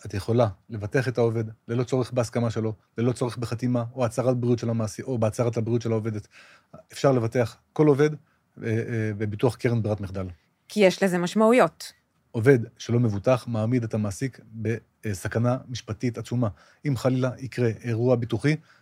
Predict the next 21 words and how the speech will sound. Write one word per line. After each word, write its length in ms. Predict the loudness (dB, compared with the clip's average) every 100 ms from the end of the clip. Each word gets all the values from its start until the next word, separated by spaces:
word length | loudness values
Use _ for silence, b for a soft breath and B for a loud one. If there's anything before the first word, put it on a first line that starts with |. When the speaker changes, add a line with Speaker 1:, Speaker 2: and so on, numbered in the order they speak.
| b
Speaker 1:
המ-, 140 | -2 0
הראשון 760 | 0 0 0 2 4 4 4 -4 -10
שיבוא 320 | -2 0 2
ויתבע 200 | 2 0
את 100 | 0
המעסיק, 460 | 0 -2 -2 -4 -4 b b
זה 120 | -2 2
אותו 160 | 6
עובד 300 | 6 8 6 4 b b
שביקש 640 | -4 0 0 6 6 6 0
שלא 240 | -2 2
יורידו 280 | 4 2 0
לו 60 | -2
מהשכר. 420 | -4 -6 -8 -8 b b b _ _
אם 120 | 4 6
אתם 180 | 6
המעסיקים 440 | 6 4 2 0 2
ויתרתם 520 | 6 10 10 8 0 -2 -2
על 280 | 4 4 2 -8
הורדת 380 | -4 0 2 2
הניכוי 420 | 0 2 2 2